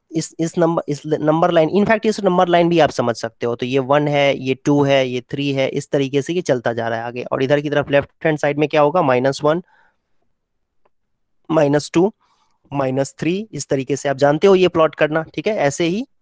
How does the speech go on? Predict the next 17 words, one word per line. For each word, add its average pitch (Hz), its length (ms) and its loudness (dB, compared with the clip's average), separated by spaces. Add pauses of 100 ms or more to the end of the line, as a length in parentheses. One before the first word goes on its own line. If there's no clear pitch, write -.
वन, 147 360 0 (220)
टू, 151 420 0 (720)
थ्री, 151 240 -4
ऊपर 143 320 -2 (240)
फ़ोर, 147 200 2
फ़ाइव, 139 180 2
सिक्स, - 280 -6 (140)
सेवन, 135 280 -4
इस 135 120 -10
तरीके 127 300 -8
से 127 80 -10
माइनस 127 400 -4
वन, 135 120 -2
माइनस 123 520 -4
टू, 131 180 -6 (640)
माइनस 123 280 0
थ्री, 131 320 -6